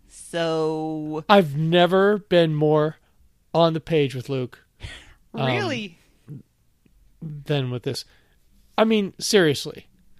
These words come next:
Speaker 2: Let's imagine that you have kids and you're in some city and, you know, uh, they, you're used to going out to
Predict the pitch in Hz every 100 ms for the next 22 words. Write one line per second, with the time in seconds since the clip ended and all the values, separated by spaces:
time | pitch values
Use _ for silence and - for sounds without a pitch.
0 | _ _ _ - 233 359 262 233 202 202
1 | 170 170 156 156 135 - 160 127 - -
2 | - _ _ _ _ _ _ _ _ _
3 | _ _ - 165 151 143 139 139 - 147
4 | 123 143 135 131 120 123 120 117 _ _
5 | _ _ - 120 123 120 - - 120 117
6 | 113 - _ _ _ _ 143 131 139 165
7 | 160 143 - _ _ _ _ 131 139 -
8 | _ _ _ - 196 196 180 175 170 156
9 | 147 143 135 - 151 139